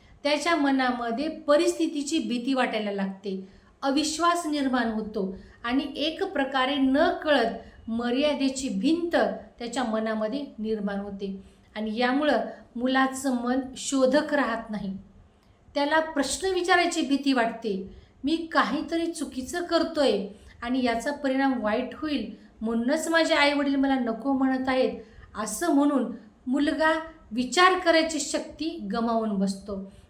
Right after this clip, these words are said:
आणि हळूहळू त्याच्या सृजनशीलतेला,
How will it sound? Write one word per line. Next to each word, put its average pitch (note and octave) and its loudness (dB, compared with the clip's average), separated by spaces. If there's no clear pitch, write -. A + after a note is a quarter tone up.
आणि B3 0
हळूहळू C#4 0
त्याच्या A#3 -2
सृजनशीलतेला, A#3 0